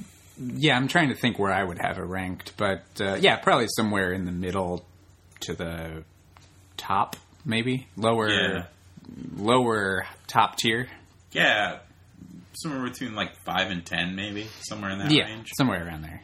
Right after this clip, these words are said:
Speaker 2: Yeah, I don't know.
Speaker 1: 'Cause
Speaker 2: It, yeah.
Speaker 1: I think we talked about this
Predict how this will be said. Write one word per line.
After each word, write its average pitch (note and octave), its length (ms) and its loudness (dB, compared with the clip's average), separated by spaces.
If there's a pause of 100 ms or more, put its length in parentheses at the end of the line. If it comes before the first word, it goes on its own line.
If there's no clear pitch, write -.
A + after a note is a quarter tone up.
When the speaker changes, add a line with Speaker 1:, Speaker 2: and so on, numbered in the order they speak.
Speaker 2:
Yeah, F2+ 280 -2 (260)
I A2 80 -4
don't A2+ 120 2
know. G2 180 0
Speaker 1:
'Cause F2 80 -8
Speaker 2:
It, B2+ 240 0
yeah. G2 220 -4 (360)
Speaker 1:
I G#2+ 80 0
think C#3 180 6
we A#2+ 140 2
talked A2 300 4
about F#2+ 220 0
this F#2 120 -4